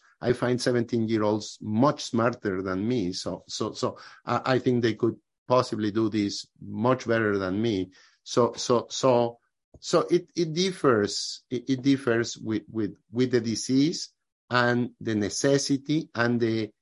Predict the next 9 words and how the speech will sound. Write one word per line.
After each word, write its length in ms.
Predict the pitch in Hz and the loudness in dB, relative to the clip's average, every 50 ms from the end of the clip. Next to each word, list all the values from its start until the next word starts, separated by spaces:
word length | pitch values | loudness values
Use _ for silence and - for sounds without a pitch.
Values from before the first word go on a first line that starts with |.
| _ _ _ | _ _ _
risk 540 | 107 110 110 127 160 180 170 165 - - - | -10 -6 0 4 4 4 4 4 -2 -4 -4
of 160 | 120 113 107 | -4 -2 -2
the 60 | 110 | -2
medicine. 720 | 104 95 95 95 95 87 87 82 - - 78 80 80 78 _ _ _ _ _ _ _ - _ _ _ - | -2 0 0 -2 -2 -4 -4 -6 -8 -12 -14 -16 -18 -20 _ _ _ _ _ _ _ -20 _ _ _ -2
And 400 | 117 120 120 120 117 117 - _ _ _ _ _ _ - - _ _ _ _ | 2 4 4 4 4 2 0 _ _ _ _ _ _ -20 -20 _ _ _ _
pipars 800 | - 190 240 247 - - 104 85 87 90 - - - - - - _ _ _ _ _ _ _ _ _ _ _ _ | 0 0 0 0 0 -4 -4 -2 -4 -8 -8 -10 -10 -10 -10 -12 _ _ _ _ _ _ _ _ _ _ _ _
are 220 | 127 131 131 135 | 2 4 4 4
medicines 680 | 135 139 139 143 147 156 160 151 - 139 135 127 127 - | 4 4 4 4 4 2 0 2 2 2 2 2 0 -2
that 240 | - 107 98 98 | -2 -2 -2 -2